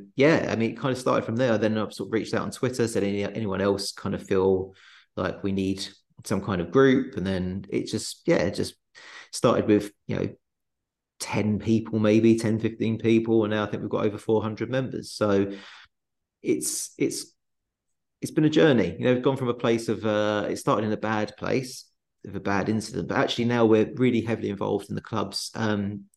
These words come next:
equality, d-, diversity, inclusion work. Um, you know, we, we sort of attend sort of Pride events and stuff each year. We've got a supportive community for our members. And also we've been doing things like working with Kick It Out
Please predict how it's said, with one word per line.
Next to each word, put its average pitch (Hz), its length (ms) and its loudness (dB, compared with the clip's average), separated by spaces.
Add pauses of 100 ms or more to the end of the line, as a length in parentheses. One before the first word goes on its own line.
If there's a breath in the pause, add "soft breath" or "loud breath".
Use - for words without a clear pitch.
(180)
equality, 110 480 2
d-, 98 420 -2
diversity, 101 640 0
inclusion 113 600 2
work. 117 480 2 (420 loud breath)
Um, 92 360 -2
you 107 100 -6
know, 87 60 -2
we, 95 320 0
we 101 200 -6
sort - 180 -12
of - 40 -12
attend 98 300 -4
sort - 120 -8
of - 40 -20
Pride 107 220 2
events 98 220 0
and - 80 -8
stuff 98 180 0
each - 180 0
year. 98 140 6
We've 95 80 0
got 101 160 -2
a - 20 -6
supportive 98 520 -6
community 98 440 -2
for 98 180 -4
our 92 80 0
members. 98 680 2 (680 loud breath)
And 117 80 2
also 123 220 4
we've 110 140 0
been 107 100 0
doing 104 220 -2
things 107 220 -4
like 104 120 0
working 107 280 2
with 98 120 -10
Kick 110 180 -6
It 98 140 -4
Out 101 400 -2